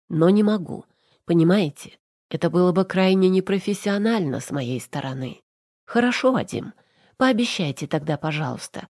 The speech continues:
что когда завтра мы с Лилией приедем, вы ей, конечно же, лично всё огласите.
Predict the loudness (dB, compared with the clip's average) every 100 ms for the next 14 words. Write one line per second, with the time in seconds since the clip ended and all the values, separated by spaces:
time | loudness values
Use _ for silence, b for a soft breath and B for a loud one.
0 | _ -12 -6 -4 0 0 2 0 -2 -6
1 | -4 -2 -2 0 0 2 2 0 -2 -2
2 | 0 -2 -4 -10 -12 _ _ 0 4 4
3 | 2 0 -2 0 -2 -2 -2 0 0 0
4 | -2 -8 -10 -12 _ _ _ -2 2 2
5 | 0 -4 -4 -8 -10 -12 -14